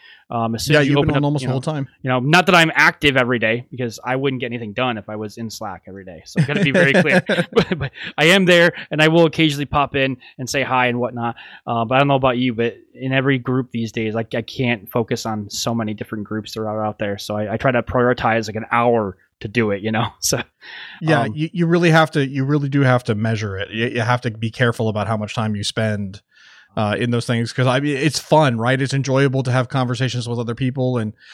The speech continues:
Speaker 2: and again, it's not just networking. It's oftentimes things that are, ta-, you know, tangential. Uh, we, you know, we've been having a lot of fun with all the stock market craziness and talking about that. We've been having fun. We watched, uh, S N nine with, uh,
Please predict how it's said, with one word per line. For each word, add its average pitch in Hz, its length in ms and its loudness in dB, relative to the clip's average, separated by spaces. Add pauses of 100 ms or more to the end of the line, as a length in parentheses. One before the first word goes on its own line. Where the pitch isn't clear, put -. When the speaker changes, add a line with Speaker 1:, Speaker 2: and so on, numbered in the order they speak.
(160)
Speaker 2:
and 165 100 4
again, 165 240 4
it's 135 200 0
not 156 280 2
just 139 280 -2
networking. 143 560 0
It's 123 160 -4
oftentimes 127 720 0
things 123 240 0
that 117 120 -2
are, 113 80 -2
ta-, 123 240 -4
you 120 140 -2
know, 107 80 -2
tangential. 113 720 -4 (400)
Uh, 107 220 0
we, 117 180 0
you 135 140 2
know, 113 60 2
we've 120 160 2
been 131 100 4
having 127 240 2
a - 20 2
lot 120 140 0
of 120 60 -6
fun 120 160 2
with 117 100 2
all 113 100 2
the 113 80 -2
stock 113 260 0
market 113 260 -2
craziness 117 500 0
and 113 100 -8
talking 120 300 0
about 113 240 0
that. 117 320 0
We've 113 80 -6
been 110 100 -6
having 117 220 -2
fun. 120 240 -2
We 113 80 0
watched, 113 420 -2
uh, 110 300 0
S 127 180 0
N 123 140 4
nine 123 360 2
with, 117 140 -4 (240)
uh, 104 360 -6